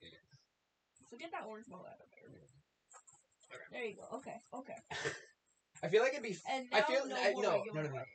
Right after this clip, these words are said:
Speaker 1: I feel like it'd be funnier if we just tried to grab.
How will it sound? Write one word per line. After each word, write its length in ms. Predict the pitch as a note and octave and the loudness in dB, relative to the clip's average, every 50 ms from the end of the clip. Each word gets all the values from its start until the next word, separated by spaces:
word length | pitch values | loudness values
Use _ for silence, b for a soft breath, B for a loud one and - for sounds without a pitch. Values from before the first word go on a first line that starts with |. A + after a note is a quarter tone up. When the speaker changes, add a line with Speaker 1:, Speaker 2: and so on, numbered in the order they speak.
| _ _ _ _ _ _ _ _ _ _ A#2 | _ _ _ _ _ _ _ _ _ _ 0
Speaker 1:
I 80 | D3 | 0
feel 280 | D3+ - - D#3 E3 F3+ | 0 0 -2 -2 0 0
like 140 | G3+ B3 - | 0 -2 -2
it'd 120 | G3 F3 | -6 -6
be 120 | D#3+ D#3+ C#3+ - - - _ | -6 -6 -8 -8 -10 -8 _
funnier 500 | C3 B2 A#2+ C3+ D3+ E3 E3+ G3 G3+ G3+ _ _ _ _ | -4 -4 -4 -4 -4 -4 -6 -6 -8 -12 _ _ _ _
if 140 | D#3 D3+ E3 | -8 -4 -4
we 60 | D3+ | -2
just 260 | C3 D3 - - - | -2 -2 -4 -4 -8
tried 320 | - - E3+ C3 A#2 - C3+ | -6 -2 0 0 0 0 -2
to 80 | - | -4
grab. 300 | - F#2 A2 G#2+ G#2+ G#2 | -6 -6 -8 -8 -6 -6